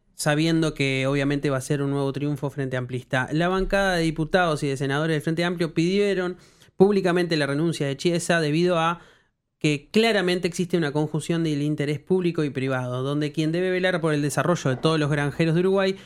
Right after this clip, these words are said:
actúa como apoderado de la empresa Mi Granja, Sociedad Anónima.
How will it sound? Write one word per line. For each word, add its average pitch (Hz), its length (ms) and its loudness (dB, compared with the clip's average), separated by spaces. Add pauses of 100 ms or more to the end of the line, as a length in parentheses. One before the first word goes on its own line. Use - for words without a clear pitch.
(160)
actúa 196 380 2
como 175 160 2
apoderado 151 560 0
de 147 80 2
la 131 80 0
empresa 147 400 0
Mi 151 200 0
Granja, 160 440 0
Sociedad 135 480 -2
Anónima. 123 440 -4